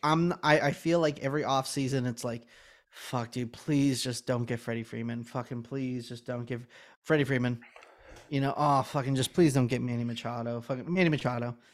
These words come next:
Like, I feel like everyone that I'm hoping that the, the Dodgers don't get, it just always fucking happens. And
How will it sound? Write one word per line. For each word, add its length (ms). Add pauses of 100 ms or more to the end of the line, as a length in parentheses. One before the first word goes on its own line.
Like, 160
I 140
feel 160
like 240
everyone 380
that 80
I'm 100
hoping 580 (400)
that 120
the, 100 (180)
the 140
Dodgers 380
don't 280
get, 200
it 60
just 180
always 280
fucking 380
happens. 560 (480)
And 480